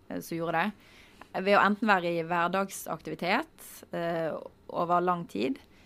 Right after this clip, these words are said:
eller å trene hardt i en time og ellers være ganske mye i ro. Og der så man at, eh, familien da som var i hverdagsaktivitet over lang tid, de forbrant mer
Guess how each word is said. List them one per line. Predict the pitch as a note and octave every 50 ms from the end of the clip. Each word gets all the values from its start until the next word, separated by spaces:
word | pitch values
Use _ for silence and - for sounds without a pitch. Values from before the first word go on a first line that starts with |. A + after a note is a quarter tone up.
| - - - - - - _ -
eller | - B3+ A3 F#3 E3+ D#3+
å | E3+ F3
trene | - - - E3 F3 F#3 F#3 F3+
hardt | - - G3+ F3 - - - - - - - - -
i | F#3 F3+ E3+
en | E3+ F3 F3 E3+
time | - E3+ E3 E3+ E3 D#3+
og | D3+ D3+ -
ellers | E3+ F3 D#3+ D3+ D3+ - -
være | C#3+ D#3 D#3 D#3
ganske | D#3+ D#3+ D#3+ - - - E3
mye | E3 D#3+ D#3+ E3 E3+
i | D#3+
ro. | E3 D#3 - - D#3+ - - - - - - - - - -
Og | -
der | C#3 C4+ C4
så | - A#3 B3+
man | C#4 B3+ A3+
at, | G#3 G3 G3 - -
eh, | G3+ F#3+ F#3 F3+ F3+ F3+ F3+ F3+ F3+ F3+ F3 F3 E3+ E3+ E3 D3 B2+ -
familien | - - F#3+ G#3 G#3 G3+ F#3 E3 D#3+ D#3+
da | F3 F3 F3
som | E3+ - E3+ E3
var | D#3+ E3
i | E3
hverdagsaktivitet | D#3+ D#3+ D#3+ D#3+ F3 G3+ A3 G#3+ - E3 D#3 D3+ - - - - - E3+ - -
over | D#3 D#3
lang | E3 E3 E3 E3
tid, | - - E3+ G3 B3+ B3 A3+ - - _ - - - - _ _ -
de | - A3 G#3 F#3 E3+ E3 E3 D#3+
forbrant | - - D#3+ D3 E3 E3 E3 D#3+ - - - - - - - -
mer | - G3 F#3+ F3+ D#3+ D3+